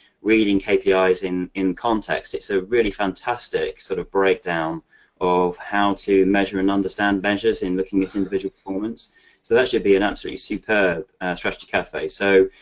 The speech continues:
um, please register for that. It's kind of a unique opportunity, I think.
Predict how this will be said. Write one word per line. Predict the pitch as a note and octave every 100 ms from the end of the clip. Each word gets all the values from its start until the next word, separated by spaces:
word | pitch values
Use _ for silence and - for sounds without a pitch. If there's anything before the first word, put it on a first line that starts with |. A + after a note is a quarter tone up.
| - _ _
um, | G#2 G2+ G2+
please | G2 B2+
register | B2+ A#2 -
for | G#2+
that. | A#2 C3 D3 -
It's | C#3+
kind | - G#2
of | G2
a | G2
unique | F#2+ G2+ G#2+ G#2+
opportunity, | - - G#2 G2+ A2
I |
think. | G2+ A#2 C3 B2+